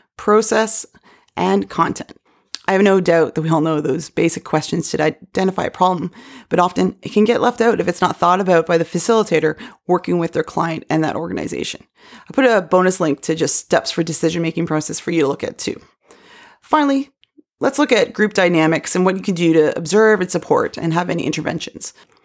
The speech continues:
Group dynamic is in the social sciences, and it's really important. They focus on the nature of groups, specifically urges to belong or to identify may impact attitudes and influence the group. This can help them become bonded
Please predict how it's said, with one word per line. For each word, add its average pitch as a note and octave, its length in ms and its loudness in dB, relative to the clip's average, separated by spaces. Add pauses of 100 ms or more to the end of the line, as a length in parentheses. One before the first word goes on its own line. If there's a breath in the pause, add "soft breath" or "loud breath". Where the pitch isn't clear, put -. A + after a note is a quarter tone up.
(200 soft breath)
Group B3+ 160 0
dynamic F3+ 640 2
is D#3+ 400 2
in E3+ 140 0
the D#3+ 80 2
social D#3+ 320 0
sciences, D#3 400 0
and D#3+ 80 4
it's D#3+ 100 -4
really G3 260 4
important. E3+ 440 0
They E3+ 120 0
focus G3+ 380 -2
on F3 120 2
the D#3+ 100 0
nature D#3 400 -2
of - 120 -4
groups, C#4+ 320 -2 (300 loud breath)
specifically D4 640 0 (200)
urges D#4+ 280 2
to D4 100 0
belong F3+ 440 4
or E3 220 2 (340)
to B3+ 140 0
identify A#3 560 0 (340 loud breath)
may G#3+ 160 4
impact - 640 -2 (140)
attitudes G3 540 0
and F3+ 140 0
influence F3+ 420 0
the F#3 100 -8
group. - 340 -4 (480 loud breath)
This - 160 -2
can F3+ 80 2
help F3+ 160 2
them F3 100 2
become D#3+ 540 2
bonded F3+ 600 0